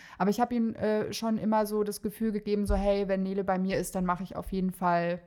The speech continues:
mein Ding und mach das so, wie ich das für richtig ha-, für richtig halte. Und, und er macht das eben auch so. Und ja, gut, wenn wir dann mal zusammen sind, dann gibt's so Sachen und dann muss ich mich öfter auch mal zurücknehmen. Ähm, das mach ich,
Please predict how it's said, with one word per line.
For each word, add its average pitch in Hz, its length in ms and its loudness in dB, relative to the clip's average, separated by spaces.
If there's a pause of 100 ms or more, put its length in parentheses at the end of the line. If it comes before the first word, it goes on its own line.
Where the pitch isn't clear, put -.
(180)
mein 190 320 4
Ding 269 400 4
und 196 460 0
mach 185 260 2
das 190 220 -4
so, 185 180 0
wie 185 80 -2
ich 165 180 -8
das - 460 -8 (380)
für 202 160 0
richtig 196 380 -2
ha-, 202 100 -10 (580)
für 196 160 0
richtig 202 320 0
halte. 214 340 4 (680)
Und, 208 220 4
und 202 160 2
er 190 140 6
macht 208 200 0
das 208 160 -4
eben 190 220 -4
auch 185 220 4
so. 226 320 0
Und 202 200 0
ja, 190 400 6
gut, 226 320 0
wenn 202 140 -2
wir 202 80 -2
dann 202 160 -2
mal 196 160 0
zusammen 196 420 4
sind, 226 220 0
dann 196 160 0
gibt's 220 220 -8
so 247 100 -4
Sachen 226 400 0
und 208 80 0
dann 190 180 0
muss 202 180 0
ich 254 140 -2
mich 254 220 0
öfter - 260 2
auch 208 80 0
mal 226 180 -2
zurücknehmen. 262 960 -2 (680)
Ähm, 220 340 8
das 214 160 0
mach 190 180 4
ich, 220 140 -4